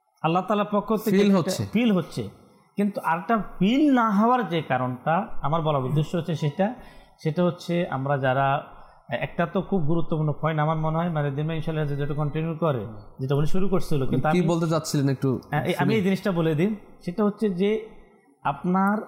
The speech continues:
Speaker 1: ওই ইবাদতটা বিশুদ্ধ না হওয়ার যে সবচাইতে একটা বড় কারণ, একটা অনেক বড় কারণ যে যেমন সুবহানাল্লাহ, সুবহানাল্লাহ, সুবহানাল্লাহ, সুবহানাল্লাহ,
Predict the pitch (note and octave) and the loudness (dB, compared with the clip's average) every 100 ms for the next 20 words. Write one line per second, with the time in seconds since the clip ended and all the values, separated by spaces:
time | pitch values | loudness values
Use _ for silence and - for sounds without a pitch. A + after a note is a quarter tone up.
0 | - F3 G3 A3 D#3+ D3 D3 D#3 F#3 G3+ | -4 0 0 0 0 0 2 2 0 -4
1 | - - C#3+ E3+ B2+ B2+ D#3 B3+ G#3+ C4+ | -6 0 2 2 0 -2 0 0 0 0
2 | A3 F3+ D3+ F3+ G3+ E3 C#3+ C#3 - B3+ | 0 2 0 0 0 0 -2 -4 -6 -12
3 | - C4+ C4 G#3 F#3 D#3 B2+ B2 F#2 - | -6 -2 -2 0 0 0 0 -2 -4 -12
4 | - - _ - - - - - D3+ E3+ | -20 -20 _ -20 -20 -20 -18 -12 -2 2
5 | E3+ B3 G3+ F#3 D#3 C#3 C3+ E3+ G3+ - | 2 2 2 0 0 0 2 0 -4 -14
6 | - - - - B2 C3+ C3 B2+ B2+ - | -20 -20 -20 -14 -2 2 4 2 0 -10
7 | - _ B2+ C#3+ D3+ C#3+ - - D#3+ D#3+ | -20 _ -4 0 0 0 -4 -2 0 0
8 | D#3 D3 D3+ D3+ D3 - C3+ C3 B2 A2 | -2 -2 0 0 0 0 0 0 0 -4
9 | C3+ C#3+ - F#3 D3+ C3+ F3+ F#3 F3 A#2+ | -6 -8 -6 -4 -2 -2 -2 0 0 -2
10 | G#2 A2 | -2 -2